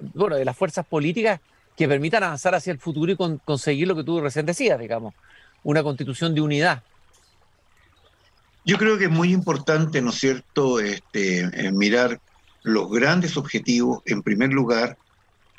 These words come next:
Speaker 2: de una nación integrada, como lo hemos sido a lo largo de nuestra historia y como tenemos que serlo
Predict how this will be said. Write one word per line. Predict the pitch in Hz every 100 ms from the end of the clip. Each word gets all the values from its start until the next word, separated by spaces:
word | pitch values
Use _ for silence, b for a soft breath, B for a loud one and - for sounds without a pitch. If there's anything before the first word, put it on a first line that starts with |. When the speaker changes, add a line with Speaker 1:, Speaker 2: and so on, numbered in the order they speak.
| - _ -
Speaker 2:
de | 104 113
una | 120 139 127
nación | 107 - 131 131
integrada, | 127 107 107 95 107 110 95 92 110 _ _ _ -
como | 110 101
lo | 98 110
hemos | 120 110 -
sido | 131 139 165
a | 151
lo |
largo | 151 147
de | 143
nuestra | 139 -
historia | - 156 147
y |
como | 139 117
tenemos | 110 110 117 -
que | 104
serlo | - 117 92 85